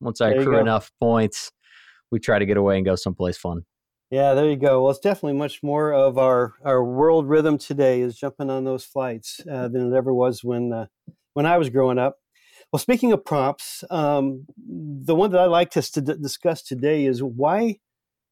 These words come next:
Speaker 2: do pastors quit? Um, what are the driving, and what are the driving factors be-,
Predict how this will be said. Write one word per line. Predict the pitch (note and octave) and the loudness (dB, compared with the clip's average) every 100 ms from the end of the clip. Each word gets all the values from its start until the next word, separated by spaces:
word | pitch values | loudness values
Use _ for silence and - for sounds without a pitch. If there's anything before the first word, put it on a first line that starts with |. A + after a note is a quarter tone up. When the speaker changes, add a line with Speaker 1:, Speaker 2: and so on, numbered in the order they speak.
| B2 | -2
Speaker 2:
do | D3 | -2
pastors | - D#3 D#3+ - D3+ C#3+ | 2 0 0 0 -4 -4
quit? | - - B2+ A#2 - - _ _ - _ _ _ _ _ _ _ - | -8 -2 -2 -2 -8 -20 _ _ -20 _ _ _ _ _ _ _ -10
Um, | C#3+ B2 A#2 A#2+ B2+ | -6 -4 -6 -8 -2
what | G3 | 0
are | G#3 E3 D3 - - | 2 0 -2 -12 -14
the | D#3+ C#3+ | -8 -6
driving, | B2 D#3+ E3+ D#3+ | 2 4 4 2
and | D#3+ | 0
what | D#3 G3+ | -2 0
are | |
the | F3 | -2
driving | B2 C#3+ D#3 D3+ C3 | -2 0 0 0 -6
factors | - C#3+ D#3+ - C3 A2+ _ | 0 2 2 -2 -8 -8 _
be-, | C3+ | -8